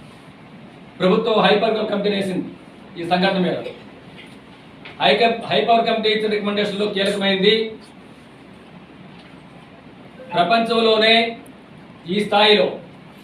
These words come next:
స్టెరైన్ గ్యాస్ లీక్ అయి ఈ స్థాయిలో ప్రమాదం జరిగి మరణించడం చెప్పినది ప్రపంచ స్థాయిలోనే ఇప్పుడు జరగలేదు. ఇదే అతిపెద్ద ప్రమాదం. ఈ ప్రమాదంతోనే ఆగిపోదు, ఖచ్చితంగా దీని ప్రభావిత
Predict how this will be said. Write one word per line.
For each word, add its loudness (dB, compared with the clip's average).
స్టెరైన్ 2
గ్యాస్ 2
లీక్ -4
అయి 4
ఈ 0
స్థాయిలో 2
ప్రమాదం 0
జరిగి -2
మరణించడం -4
చెప్పినది -6
ప్రపంచ -6
స్థాయిలోనే -2
ఇప్పుడు -6
జరగలేదు. -4
ఇదే 0
అతిపెద్ద -2
ప్రమాదం. 0
ఈ 2
ప్రమాదంతోనే 2
ఆగిపోదు, 0
ఖచ్చితంగా 0
దీని 0
ప్రభావిత 4